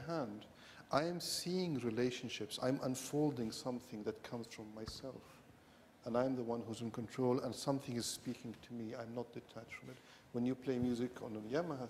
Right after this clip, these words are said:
thing, it is not the same as playing with an instrument. That interaction is not there, and that's where the art dies. That's that you, you can preserve it, you can write software to do it for you, but that human spark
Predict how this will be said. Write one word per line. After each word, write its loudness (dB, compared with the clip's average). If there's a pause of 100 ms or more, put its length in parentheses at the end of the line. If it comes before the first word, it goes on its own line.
thing, -4
it -8
is -4
not -4
the -8
same -4
as -8
playing -8
with -14
an -12
instrument. -16 (360)
That 4
interaction -2
is -6
not -2 (140)
there, -6 (480)
and 2
that's 4
where 4
the -4
art -2 (100)
dies. -10 (480)
That's 2
that -2 (100)
you, 2
you -2
can 0
preserve 2
it, -4 (220)
you -4
can -2
write 4
software -2
to -10
do -2
it -2
for -10
you, -10 (840)
but 2
that 4 (400)
human 2
spark 0